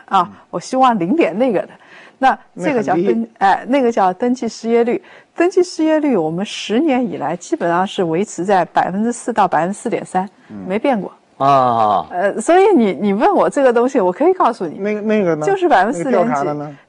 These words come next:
Speaker 1: 调查的那个会不一样，官方公布的这个会百分之五，百，略高一点。但是现在有最新的统计，调查失业率，就是说我的这个调查大队上门去调查的，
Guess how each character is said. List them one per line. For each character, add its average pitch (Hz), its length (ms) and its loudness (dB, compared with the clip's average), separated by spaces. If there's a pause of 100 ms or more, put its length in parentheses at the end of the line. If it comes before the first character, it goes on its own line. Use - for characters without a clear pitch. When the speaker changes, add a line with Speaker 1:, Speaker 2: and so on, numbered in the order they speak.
(120)
Speaker 1:
调 440 260 4
查 185 220 0
的 226 100 -2
那 254 240 0
个 190 120 -2
会 233 140 -2
不 233 160 -4
一 269 180 0
样， 294 280 2
官 285 240 0
方 311 180 0
公 311 240 -2
布 285 240 -2
的 156 220 0
这 208 180 -2
个 180 260 2
会 220 140 2
百 170 200 0
分 202 120 -2
之 254 140 -2
五， 180 500 -4
百， - 240 -8 (300)
略 233 240 2
高 254 260 2
一 233 140 -2
点。 - 160 -6 (320)
但 320 160 2
是 349 140 0
现 349 260 -2
在 254 140 2
有 180 120 0
最 339 240 0
新 339 220 -4
的 240 100 0
统 - 220 -14
计， - 180 -8 (320)
调 415 160 4
查 240 200 2
失 254 180 -6
业 269 160 2
率， 233 160 -2
就 233 140 0
是 240 80 0
说 233 180 0 (240)
我 170 260 2
的 185 320 2
这 - 140 -6
个 190 100 -2
调 269 160 2
查 202 160 -2
大 233 200 -2
队 - 340 -4
上 302 260 -2
门 208 220 -6
去 - 260 -2 (220)
调 160 160 2
查 156 240 -10
的， 196 120 -14